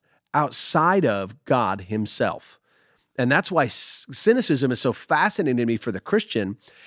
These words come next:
because when we be, when we start to fully trust in things, even if it's good science, even if it's, even if it's facts, i-, if we start to put our trust in them, in other words,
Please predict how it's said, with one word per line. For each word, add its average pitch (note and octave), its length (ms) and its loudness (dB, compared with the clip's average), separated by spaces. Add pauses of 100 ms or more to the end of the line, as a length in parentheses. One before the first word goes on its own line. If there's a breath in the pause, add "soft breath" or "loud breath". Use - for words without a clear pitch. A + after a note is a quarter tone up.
(120 loud breath)
because C3+ 280 0
when C#3+ 220 0
we A3+ 100 0
be, C3 340 -2
when C#3+ 200 2
we F3+ 100 2
start E3+ 380 -2
to B2 120 -4
fully F#3 500 2
trust - 380 -2
in G#2 140 -2
things, G2 400 -8 (320 soft breath)
even A3 240 2
if D#3+ 140 2
it's A2+ 160 -2
good C3 260 -2
science, G2 460 -2
even G#3 260 2
if C3+ 100 0
it's, - 220 -6 (240)
even G3+ 220 2
if A2+ 60 0
it's - 120 -6
facts, - 640 -2
i-, C#3+ 60 -2
if D#3 240 2
we F#3+ 120 0
start A#3 180 0
to G#3 80 0
put D#3+ 100 0
our B2 80 2
trust F#3 320 -2
in D#3+ 80 0
them, B2+ 120 2
in B2 60 -2
other G3+ 240 2
words, B2 300 0